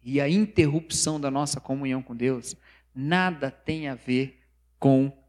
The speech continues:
quem Deus é, porque ele não deixa de ser quem ele é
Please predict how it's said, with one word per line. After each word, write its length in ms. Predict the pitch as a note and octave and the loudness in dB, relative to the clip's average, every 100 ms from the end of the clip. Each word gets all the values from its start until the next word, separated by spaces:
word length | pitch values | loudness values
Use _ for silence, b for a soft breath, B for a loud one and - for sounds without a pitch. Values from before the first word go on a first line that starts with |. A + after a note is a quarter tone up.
| - | 2
quem 180 | C#3+ C3+ | 2 4
Deus 380 | C3 C3+ - - | 4 2 -2 0
é, 200 | B2+ B2+ | 4 4
porque 300 | A#2+ A#2+ - | 0 -10 -6
ele 100 | C3+ | -6
não 300 | C3+ D3 D3+ - | -2 -2 -2 6
deixa 380 | D3+ E3+ D#3 C3+ | 8 8 6 0
de 140 | B2+ | 0
ser 240 | B2 C3 C3 | 0 0 0
quem 160 | B2+ | 0
ele 260 | B2+ B2+ B2 | 0 2 4
é 360 | B2+ A#2+ B | 4 4 B